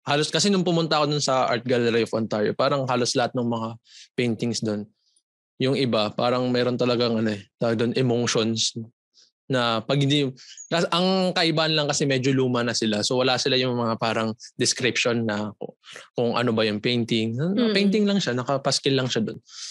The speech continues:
Speaker 1: And yun, yun, dun ka na, dun ka na tuloy mapapaisip, gagawa ka sarili mong assumptions na, "Ano kaya naisip nila?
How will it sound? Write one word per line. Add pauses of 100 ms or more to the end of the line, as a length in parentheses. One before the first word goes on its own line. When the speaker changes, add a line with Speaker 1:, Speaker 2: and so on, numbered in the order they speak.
(180)
Speaker 1:
And
yun,
yun,
dun
ka
na, (140)
dun
ka
na
tuloy
mapapaisip,
gagawa
ka
sarili
mong
assumptions
na, (1040)
"Ano
kaya
naisip
nila?